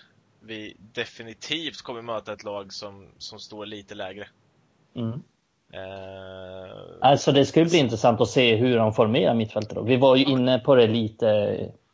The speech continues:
Speaker 2: i
Speaker 1: Ja.
Speaker 2: Tottenham-matchen, men
Speaker 1: Ja.
Speaker 2: han måste ju, han, han petar ju inte Bruno Fernandes heller, så att, men jag misstänker väl att han, som jag, min känsla är att han,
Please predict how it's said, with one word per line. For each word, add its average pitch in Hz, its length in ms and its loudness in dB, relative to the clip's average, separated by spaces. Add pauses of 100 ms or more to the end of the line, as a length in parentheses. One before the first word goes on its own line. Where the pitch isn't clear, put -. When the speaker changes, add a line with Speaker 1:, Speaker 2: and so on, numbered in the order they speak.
(280)
Speaker 2:
i 113 140 0
Speaker 1:
Ja. 107 80 -2
Speaker 2:
Tottenham-matchen, 110 600 2
men 107 160 -4
Speaker 1:
Ja. 113 260 -6 (360)
Speaker 2:
han 127 160 4
måste 127 320 2
ju, 123 200 4
han, 117 260 2
han 113 140 -4
petar 117 280 0
ju 117 60 2
inte 113 200 0
Bruno 107 260 0
Fernandes 113 420 0
heller, 104 260 2
så - 160 -8
att, - 180 -10 (340)
men 131 320 4 (180)
jag 139 160 6
misstänker 156 460 0
väl 113 100 0
att 110 140 0
han, 110 240 0 (1120)
som 147 240 2
jag, 151 320 8 (360)
min 143 220 0
känsla 120 380 0
är 110 80 4
att 110 120 -8
han, 113 320 0